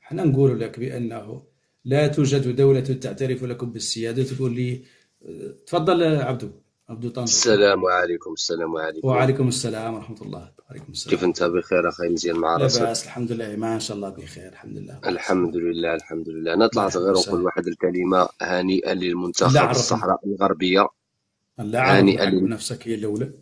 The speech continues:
Speaker 1: عرفنا
Speaker 2: واه،
Speaker 1: بنفسك.
Speaker 2: أنا عبد من، أنا عبد من طنجة أخي محمد.
Speaker 1: مرحبا سيد، تفضل، تفضل.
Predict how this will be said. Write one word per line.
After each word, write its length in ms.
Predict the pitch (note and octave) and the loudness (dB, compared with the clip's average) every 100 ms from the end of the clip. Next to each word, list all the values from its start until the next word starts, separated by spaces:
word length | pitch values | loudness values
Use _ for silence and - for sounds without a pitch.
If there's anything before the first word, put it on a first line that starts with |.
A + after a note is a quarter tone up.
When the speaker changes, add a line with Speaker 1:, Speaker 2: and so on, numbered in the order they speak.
| - | -16
Speaker 1:
عرفنا 380 | G2 G2+ G2+ G#2+ | -10 -8 -6 2
Speaker 2:
واه، 200 | G#2 F#2 | 4 4
Speaker 1:
بنفسك. 220 | - - | 2 2
Speaker 2:
أنا 220 | G#2+ A#2 | 6 8
عبد 260 | G2+ G#2 G2 | 8 6 8
من، 240 | G#2+ G#2 F#2+ | 10 10 6
أنا 180 | G2+ G#2+ | 4 6
عبد 260 | F#2 G2 G2+ | 6 6 4
من 200 | G#2 G2+ | 4 4
طنجة 340 | G#2 G2 F#2+ | 4 4 2
أخي 140 | F2+ | 0
محمد. 360 | F2+ E2+ E2+ D#2 _ _ _ - | -2 -4 -6 -8 _ _ _ -6
Speaker 1:
مرحبا 440 | A#2+ A#2 G#2 G2+ | -2 -2 -2 -10
سيد، 200 | G2+ - | -12 -14
تفضل، 320 | _ A2 - - _ _ _ | _ -16 -16 -20 _ _ _
تفضل. 180 | - | -20